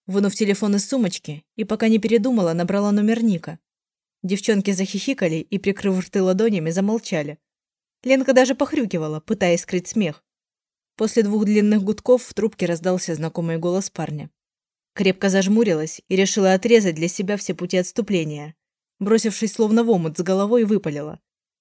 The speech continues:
«Хочешь меня?» В ответ тишина. Напряженное молчание длилось будто бы не вечность. Уже хотела сбросить вызов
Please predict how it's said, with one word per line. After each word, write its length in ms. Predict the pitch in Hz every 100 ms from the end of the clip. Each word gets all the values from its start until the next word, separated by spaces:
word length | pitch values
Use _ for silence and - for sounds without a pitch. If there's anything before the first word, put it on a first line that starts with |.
| _
«Хочешь 480 | - 311 311 208 196
меня?» 320 | 175 165 151 _ _ _ _ _ _ _ _ _ _
В 100 | 185
ответ 300 | 180 180 190
тишина. 540 | 190 196 220 208 147 143 _ _ _ _
Напряженное 640 | 180 165 180 180 175 175
молчание 600 | 175 175 180 220 208 160 156
длилось 380 | 175 185 175
будто 300 | 160 170 -
бы 120 | 175 202
не 120 | 214
вечность. 560 | 170 - 147 151 - _ _ _ _ _ -
Уже 180 | 175 180
хотела 360 | 180 180 175 180
сбросить 420 | 170 180 190 190
вызов 420 | 226 190 143